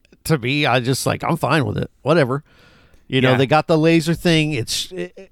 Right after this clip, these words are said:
Speaker 1: it's not, it almost felt like it was like a robot. Like, I rewatched Prey, or not rewatched, but I watched Prey recently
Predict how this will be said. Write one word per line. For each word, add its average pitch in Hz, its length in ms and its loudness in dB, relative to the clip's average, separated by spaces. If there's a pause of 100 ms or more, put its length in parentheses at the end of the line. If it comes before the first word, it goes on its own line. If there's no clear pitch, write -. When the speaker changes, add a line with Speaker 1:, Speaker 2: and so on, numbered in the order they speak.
(120)
Speaker 1:
it's 180 220 -4
not, 269 220 0 (220)
it 185 100 2
almost 349 320 0
felt 156 180 0
like 147 180 0
it 151 100 -8
was 131 500 -4
like 143 160 -4
a 92 260 -6
robot. 147 400 0
Like, 147 240 0
I 131 100 2
rewatched 165 720 -2
Prey, 156 240 0
or 127 100 -2
not 107 160 -2
rewatched, 110 360 -2
but 127 80 0
I 120 40 2
watched 131 280 0
Prey 175 280 2
recently 110 680 -4